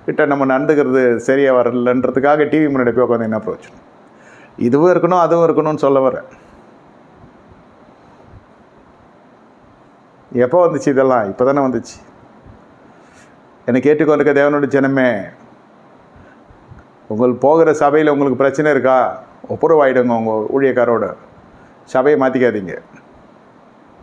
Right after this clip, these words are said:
இல்ல, உண்மையிலே சரியில்லைன்னா அது விஷயம் வேற. மார்பலை சிந்திட்டு இலக்கி ரட்சித்துக் கொள்ளலாம். கர்த்தர் பாருங்க, அந்த சீடர்களை விடாம அவர்களே பயன்படுத்துறார். விடுதலைக்கு, சுகத்துக்கு, அற்புதத்துக்கு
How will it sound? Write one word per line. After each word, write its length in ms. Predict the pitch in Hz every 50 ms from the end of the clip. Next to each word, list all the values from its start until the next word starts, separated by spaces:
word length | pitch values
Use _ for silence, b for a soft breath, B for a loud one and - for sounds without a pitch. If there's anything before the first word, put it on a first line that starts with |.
| - - - - _ - - - - - - - - - _ - - - _ _ - _ - - - - - - _ -
இல்ல, 200 | 123 143 151 147
உண்மையிலே 720 | 143 143 147 165 165 170 175 170 170 170 165 160 151 135 120 - - - - - - - - - - - -
சரியில்லைன்னா 720 | - 147 147 160 156 143 147 139 139 143 147 160 170 156
அது 200 | - 135 135 123
விஷயம் 280 | 135 135 131 - 135 127
வேற. 260 | 123 117 104 - - - - 120
மார்பலை 340 | 131 143 139 135 139 135 123 -
சிந்திட்டு 280 | 131 131 127 120 127
இலக்கி 260 | 131 127 127 123 117
ரட்சித்துக் 360 | 117 117 113 - 127 - 123 117
கொள்ளலாம். 400 | 110 101 90 - - - - - - - - - - - - - - - - - - - - - - - b b b b b _ _
கர்த்தர் 320 | - 143 147 - 196 190
பாருங்க, 380 | 151 180 175 175 170 170 156 135
அந்த 240 | 123 123 127 123 117
சீடர்களை 500 | - - 165 165 175 165 147 160 151 139
விடாம 340 | 131 127 139 143 151 147
அவர்களே 540 | 156 139 127 127 143 151 156 165 165 170 175
பயன்படுத்துறார். 720 | 175 175 156 151 143 147 143 131 120 - 104 98 - - - - - - - - - - - -
விடுதலைக்கு, 720 | - 127 139 143 147 139 135 123 - 127 123 113 107 98 - - - B B B B B -
சுகத்துக்கு, 540 | - - - 139 151 147 147 143 127 135
அற்புதத்துக்கு 720 | 131 123 113 - 131 139 135 - 127 120 127 123 110 104